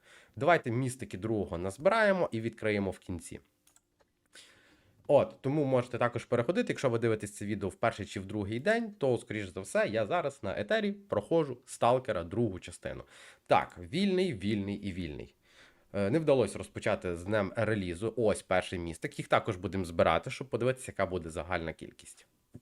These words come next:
Тому що просто в мене вчора вмер провайдер на дві години. Це тупо прикол.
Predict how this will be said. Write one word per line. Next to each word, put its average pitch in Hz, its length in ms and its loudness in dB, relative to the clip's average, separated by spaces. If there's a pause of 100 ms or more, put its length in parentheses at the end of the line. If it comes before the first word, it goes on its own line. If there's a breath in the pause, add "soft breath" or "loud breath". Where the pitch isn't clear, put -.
(920 soft breath)
Тому 120 240 0
що 123 160 -6
просто 139 500 0
в 95 40 -6
мене 110 260 2
вчора 123 440 -4 (120)
вмер 95 580 -4
провайдер 92 520 0
на 87 100 -6
дві 85 200 -6
години. 80 420 -6
Це - 100 -12
тупо 120 340 -4
прикол. - 500 -6